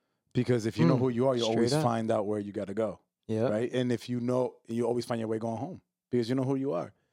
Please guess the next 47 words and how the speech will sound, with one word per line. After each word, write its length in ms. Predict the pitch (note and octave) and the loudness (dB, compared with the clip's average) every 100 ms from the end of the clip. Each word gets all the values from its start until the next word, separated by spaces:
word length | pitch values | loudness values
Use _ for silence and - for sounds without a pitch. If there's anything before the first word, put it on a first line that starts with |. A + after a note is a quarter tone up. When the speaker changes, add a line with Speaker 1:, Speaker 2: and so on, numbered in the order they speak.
| _ _ | _ _
Speaker 1:
you 120 | A2 G#2+ | -6 -2
know? 160 | B2 | -2
Speaker 2:
That's 220 | C3 - - | -6 -10 2
Speaker 1:
So 180 | C3+ | 2
Speaker 2:
right. 120 | A#2 G#2 - _ | 2 -2 -12 _
Speaker 1:
if 140 | C3 A2 | -6 -2
you 240 | C#3 D3+ - | 0 0 0
having 360 | B2 D#3+ D#3 | 0 0 0
trouble 300 | - C3 A2+ | -2 -2 -2
figuring 300 | - A#2+ A2 | -2 -2 -2
out 120 | G#2+ | -4
who 120 | G2 G#2+ | -2 -2
you 160 | G2 | -2
are, 200 | F2+ F2 - | -6 -10 -4
and 180 | B2 D#3+ | -2 0
now 160 | F#3 F3+ | 2 2
this 140 | E3+ | 0
is 100 | E3+ | -2
a 40 | |
good 120 | E3 E3 | 0 0
opportunity 500 | D#3+ D3+ E3+ D#3+ D3+ | 0 -2 -2 0 0
to 40 | |
talk 220 | D3 E3+ | 2 0
about 220 | D3+ A#2 G#2 | 2 -2 0
it. 60 | |
We 60 | B2 | 0
don't 120 | E3+ | 0
know 60 | E3+ | 0
if 60 | |
this 100 | D3 | 0
is 60 | D3 | 0
gonna 140 | D3+ | 0
be 140 | C#3 C3+ | 2 0
a 60 | |
series. 420 | - E3+ F3+ F3 D3+ | 2 2 2 2 0
We're 80 | |
just 160 | F3 F#3 | -2 -2
gonna 140 | D3 | -2
flow, 400 | A#2 C3+ D#3 F#3 - _ _ _ - | 0 4 4 2 -6 _ _ _ -2
and 60 | C3 | 0
we're 60 | |
just 100 | D#3+ | 2
gonna 140 | D3 C3 | 0 -2
see 180 | D3 | 0
where 200 | C3 B2+ | 2 2
it 60 | G#2+ | 0
goes, 340 | A2+ F#2 - | -2 -4 -10